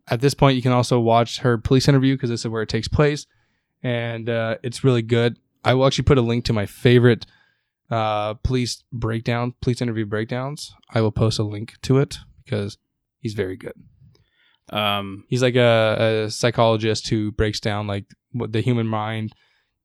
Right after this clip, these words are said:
Speaker 1: during an interview and, like,
Speaker 2: Mm-hmm.
Speaker 1: certain patterns they do to show that they're nervous or
Speaker 2: Did, did you see in her interview she did, did a headstand when
Speaker 1: when she
Speaker 2: the
Speaker 1: was done?
Speaker 2: Yeah.
Speaker 1: Yeah. Mm-hmm. I know. She was losing her
Speaker 2: Weirdo,
Speaker 1: mind.
Speaker 2: dude.
Speaker 1: She was talking
Speaker 2: Weirdo,
Speaker 1: like,
Speaker 2: man.
Speaker 1: "Come on, you should at least got dressed."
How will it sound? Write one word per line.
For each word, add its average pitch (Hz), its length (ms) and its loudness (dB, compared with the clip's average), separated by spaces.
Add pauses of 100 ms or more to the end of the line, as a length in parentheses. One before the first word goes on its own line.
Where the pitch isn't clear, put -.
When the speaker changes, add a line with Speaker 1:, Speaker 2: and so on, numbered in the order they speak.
Speaker 1:
during 117 300 0
an 110 60 -8
interview 110 420 -2
and, 107 100 -6
like, 101 300 -8
Speaker 2:
Mm-hmm. 107 100 -10
Speaker 1:
certain 123 300 2
patterns 113 460 0
they 113 100 0
do 110 360 -2
to - 140 -10
show 113 220 -2
that 107 160 -6
they're 107 80 -6
nervous 107 460 -6
or 123 40 -4
Speaker 2:
Did, 104 200 -4 (100)
did 120 160 -4
you 123 60 -4
see 143 180 -4
in 127 120 -2
her 113 180 -2
interview 120 340 -6
she 107 200 -8
did, 110 260 -12
did 104 120 -8
a 101 60 -8
headstand 107 520 -6
when 101 280 -8 (540)
Speaker 1:
when 120 100 -4
she 104 60 -4
Speaker 2:
the 110 60 -2
Speaker 1:
was 104 80 -4
done? 104 260 -4 (240)
Speaker 2:
Yeah. 101 340 -8
Speaker 1:
Yeah. 117 160 -4 (340)
Mm-hmm. 123 220 -2 (540)
I 123 40 0
know. 104 180 -4 (180)
She - 160 -4
was 120 200 2
losing 123 200 4
her 110 80 0
Speaker 2:
Weirdo, - 20 -2
Speaker 1:
mind. 104 280 -2
Speaker 2:
dude. - 40 -14
Speaker 1:
She 120 120 -4
was 110 80 -4
talking 117 340 0
Speaker 2:
Weirdo, 123 40 0
Speaker 1:
like, 107 120 -2
Speaker 2:
man. 113 260 -12 (680)
Speaker 1:
"Come 123 240 -2
on, 127 300 2
you 120 120 -6
should 139 220 4
at 127 100 0
least 131 220 -2
got 113 180 -4
dressed." 117 580 -2